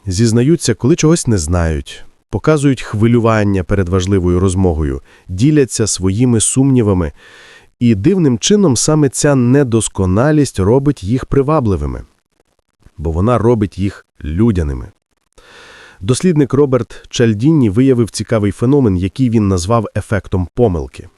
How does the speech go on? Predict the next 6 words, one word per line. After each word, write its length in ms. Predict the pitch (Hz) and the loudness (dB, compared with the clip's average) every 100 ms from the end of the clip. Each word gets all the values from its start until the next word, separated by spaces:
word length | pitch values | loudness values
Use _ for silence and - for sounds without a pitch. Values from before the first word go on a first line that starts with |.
| _ _ _ _ | _ _ _ _
Коли 240 | 95 104 | -2 0
досконала 760 | 85 87 113 - 120 123 127 110 | 0 -2 -2 -2 -2 0 2 2
людина 380 | 110 117 113 95 | 0 2 0 0
робить 280 | 107 92 92 | 0 -2 -2
маленьку 440 | 98 107 90 92 | 0 0 -2 -4
помилку, 540 | 156 208 165 - 73 | 0 2 2 0 -8